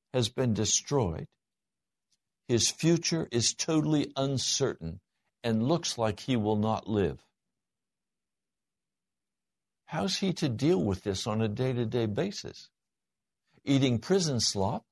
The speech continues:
Deserted by disciples? People are afraid of him.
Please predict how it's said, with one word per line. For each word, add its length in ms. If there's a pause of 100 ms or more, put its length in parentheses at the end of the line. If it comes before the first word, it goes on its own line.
(3750)
Deserted 640
by 160
disciples? 920 (2500)
People 300
are 60
afraid 380
of 100
him. 280